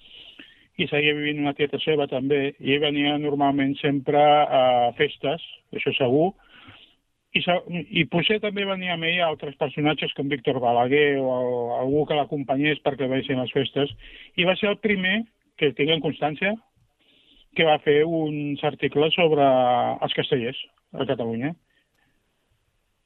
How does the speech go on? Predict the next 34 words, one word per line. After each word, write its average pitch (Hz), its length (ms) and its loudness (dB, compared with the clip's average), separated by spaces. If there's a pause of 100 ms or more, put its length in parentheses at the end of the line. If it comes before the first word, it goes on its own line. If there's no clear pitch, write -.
(120)
És 147 360 0
el 143 160 0
primer. 135 360 0 (400)
Però 170 140 0
no 220 120 4
va 233 100 4
ser 220 140 -6
el 190 80 -8
primer 180 240 -4
solament 156 360 -4
amb 135 140 0
això, 123 220 -8
eh? 135 180 -2
Vull 156 160 4
dir, 139 80 4
amb 143 140 2
altres 160 260 -4
coses, 170 240 -2
el 165 160 0
Mañé 147 380 2 (520)
va 156 140 2
ser 160 160 -6
precursor 147 560 0
també 143 320 2
d'altres 131 840 0
temes 135 400 0
que, 143 100 2 (1160)
que 156 120 2
són 139 300 -6
llargs 131 240 -4
d'explicar, 127 420 -2
però, 120 220 0
bueno, 113 220 -8 (240)
és, 113 160 -2